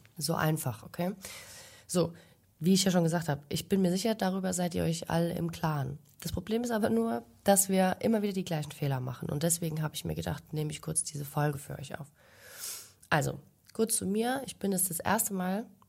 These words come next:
wieder seit Januar diesen Jahres krank.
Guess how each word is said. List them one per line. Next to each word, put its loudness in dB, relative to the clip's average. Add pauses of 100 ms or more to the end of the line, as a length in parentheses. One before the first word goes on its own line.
wieder -2
seit -6
Januar -4
diesen -4
Jahres -2
krank. -6